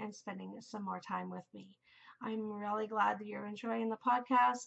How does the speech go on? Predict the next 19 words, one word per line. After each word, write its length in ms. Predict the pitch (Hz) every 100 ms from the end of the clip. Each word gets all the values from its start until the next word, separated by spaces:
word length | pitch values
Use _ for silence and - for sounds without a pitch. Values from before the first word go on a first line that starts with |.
| -
I've 220 | 247 254
hit 160 | 247 247
a 60 |
hundred 300 | 226 254 254
and 120 | 247 240
twenty 260 | 277 320
subscribers, 840 | 330 311 269 - 262 240 247 330 349
so 100 | 233
that's 300 | 220 247 247
exciting. 560 | 247 - 214 214 254 349 - - - - 247
And, 460 | 254 254 247 247 247 247
um, 640 | 247 254 254 254 254 247 - _ _ _
yeah, 380 | 254 262 - 226 214 -
thank 220 | 277 262
you 80 | 240
so, 300 | - 339 339
so 180 | - 226
much 500 | 196 - - - - _ _ _ _ _ -
for, 280 | 220 202